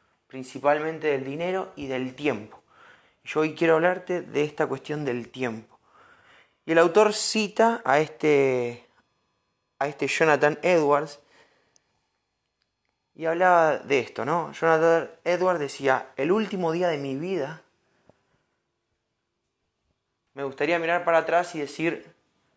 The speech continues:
'Viví la vida que tenía que vivir'". Entonces se resolvió hoy vivir esa vida, para que cuando llegue el último día de su vida no se lamente de nada.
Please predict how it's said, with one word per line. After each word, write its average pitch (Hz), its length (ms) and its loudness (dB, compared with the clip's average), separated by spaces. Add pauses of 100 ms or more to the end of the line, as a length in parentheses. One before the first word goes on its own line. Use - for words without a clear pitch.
(140)
'Viví 131 440 -2
la 170 160 6
vida 160 280 2
que 147 80 -2
tenía 135 300 -6
que 127 120 -6
vivir'". 113 360 -10 (640)
Entonces 180 460 0
se 170 180 2
resolvió 143 680 0
hoy 170 340 4 (3250)
vivir 165 760 -2
esa 165 340 0
vida, 127 320 -4 (460)
para 123 220 2
que 135 120 2
cuando 147 340 2
llegue 190 280 2
el 190 100 2
último 185 280 -4
día 180 140 -2
de 180 60 -6
su 180 80 -8
vida 202 200 2 (260)
no 170 140 -8
se 185 160 -4
lamente 170 400 -2
de 139 100 -4
nada. 143 320 -4